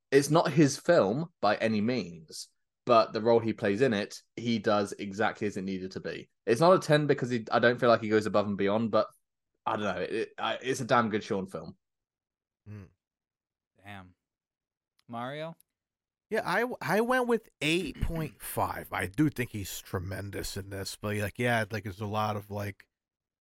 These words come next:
Speaker 2: it's not a Sean movie, like Chris said, and, yeah, we don't,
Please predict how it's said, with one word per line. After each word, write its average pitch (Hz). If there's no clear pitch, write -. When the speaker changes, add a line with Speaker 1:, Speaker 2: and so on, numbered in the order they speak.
Speaker 2:
it's -
not 101
a 95
Sean 139
movie, 123
like 101
Chris 120
said, 110
and, 98
yeah, 113
we 101
don't, 117